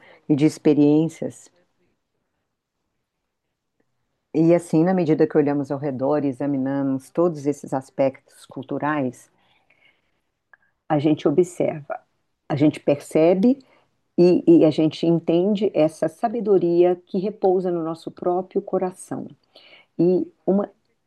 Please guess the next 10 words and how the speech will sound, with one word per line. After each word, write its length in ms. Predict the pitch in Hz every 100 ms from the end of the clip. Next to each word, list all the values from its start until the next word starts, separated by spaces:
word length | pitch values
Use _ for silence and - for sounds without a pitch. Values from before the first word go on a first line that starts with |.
| _ _ _ _ _ -
a, 160 | - - - 180
a 80 | 156
base 320 | 127 180 196
dessa 260 | 160 156 143
sabedoria 680 | - 131 127 131 170 160 -
é 100 | 160
o 40 |
fato 340 | 165 165 170 175
de 100 | 175
sermos 480 | - 170 170 170